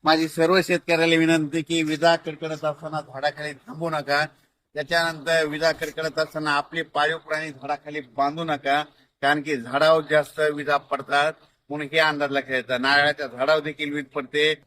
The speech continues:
म्हणून नारळाच्या झाडाखाली थांबू नका. मोबाईल टा-, मोबाईलचं नेट देखील बंद करा. काल देखील दोन तीन ठिकाणी मोटरसायकल चालत असताना मोटरसायकल विजा पडलेले दोन तीन व्यक्ती महाराष्ट्रातल्या दगावल्यात, म्हणून हे देखील लक्षात येतं.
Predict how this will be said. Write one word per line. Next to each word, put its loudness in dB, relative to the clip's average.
म्हणून -4
नारळाच्या 0
झाडाखाली -2
थांबू -10
नका. -6
मोबाईल -2
टा-, -2
मोबाईलचं -2
नेट -2
देखील -8
बंद -4
करा. 0
काल 4
देखील -10
दोन -2
तीन -12
ठिकाणी -6
मोटरसायकल -6
चालत -2
असताना -6
मोटरसायकल -8
विजा -4
पडलेले -2
दोन -4
तीन -10
व्यक्ती -8
महाराष्ट्रातल्या -4
दगावल्यात, -2
म्हणून -6
हे -4
देखील -8
लक्षात -4
येतं. -6